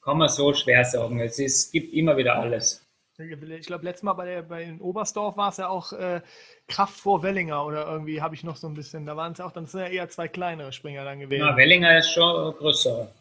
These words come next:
Speaker 2: Größerer? Ja.
Speaker 1: Ja, der ist sicher über eins achtzig.
Speaker 2: Der ist über eins achtzig.
Speaker 1: Ja,
Speaker 2: Ei, ei,
Speaker 1: ganz
Speaker 2: ei.
Speaker 1: sicher.
Speaker 2: Da sitze ich jetzt natürlich, äh, im falschen Boot. Ja gut, ähm, dann stell ich mir aber die Frage: Glaubst du, dass es irgendwann mal möglich ist, auch die dreihundert zu knacken?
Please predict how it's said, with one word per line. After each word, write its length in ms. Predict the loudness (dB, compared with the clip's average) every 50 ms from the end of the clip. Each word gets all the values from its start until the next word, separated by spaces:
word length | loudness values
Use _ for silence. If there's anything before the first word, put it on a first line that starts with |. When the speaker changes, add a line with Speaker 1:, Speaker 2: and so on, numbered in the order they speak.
| _ _ _ _ _ _ _
Speaker 2:
Größerer? 480 | 2 4 4 4 4 4 4 6 6 6
Ja. 300 | 6 4 4 6 6 6
Speaker 1:
Ja, 100 | 6 4
der 140 | 2 2 0
ist 160 | -2 -4 -6
sicher 240 | -8 -10 -8 -8 -8
über 200 | -8 -6 -6 -8
eins 160 | -8 -8 -12 -14
achtzig. 420 | -16 -16 -18 _ _ -20 -20 -20 _ _ _ _ _ _ _ _ -6
Speaker 2:
Der 100 | -6 -6
ist 100 | -6 -8
über 140 | -6 -4 -2
eins 220 | -2 -2 -4 -6
achtzig. 340 | -10 -10 -10 -10 -10 -8 -6
Speaker 1:
Ja, 100 | 0 2
Speaker 2:
Ei, 200 | 2 2 2 0
ei, 120 | -2 -4
Speaker 1:
ganz 80 | -4 -4
Speaker 2:
ei. 160 | -6 -6 -8
Speaker 1:
sicher. 120 | -10 -14 _ _ _ _ -20 -20 -20 -20 _ -2
Speaker 2:
Da 160 | 2 2 2
sitze 280 | 4 2 0 0 -2 -2
ich 80 | 0 2
jetzt 180 | 2 2 2
natürlich, 560 | 0 -2 -2 -2 -6 -6 -6 -6 -6 -6 -6
äh, 220 | -6 -6 -4 -4 -4
im 120 | -6 -6
falschen 360 | -4 -4 -4 -4 -4 -8 -12
Boot. 220 | -12 -12 -14 -14 _ _ _ -20 -20 -16 -4 4
Ja 180 | 6 8 8 8
gut, 360 | 8 6 4 4 2 -6 -2 2
ähm, 520 | 4 6 6 4 4 2 -2 -4 -4 -6 -12 -18 -18 -20 -20 -20 _ _ _ _ _ 0
dann 160 | 2 2 4
stell 280 | 4 4 4 4 4 4
ich 160 | 4 4 4
mir 160 | 4 2 0 0
aber 120 | 0 -4
die 100 | -4 -6
Frage: 380 | -12 -8 -4 -2 -2 -2 -2 -2
Glaubst 300 | 0 0 0 0 2 0
du, 60 | 0
dass 120 | 0 0 -2
es 80 | -4
irgendwann 380 | -4 -4 -4 -4 -6 -6 -6 -4
mal 100 | -2 -2
möglich 420 | 0 0 0 0 -2 -8 -8 -8
ist, 200 | -8 -8 -10 -14
auch 100 | -16 -14
die 160 | -12 -12 -8
dreihundert 680 | -8 -4 -2 -2 -2 -2 -4 -6 -6 -6 -8 -12 -12 -16
zu 140 | -16 -16
knacken? 560 | -12 -10 -8 -8 -8 -8 -10 -12 -12 -12 -14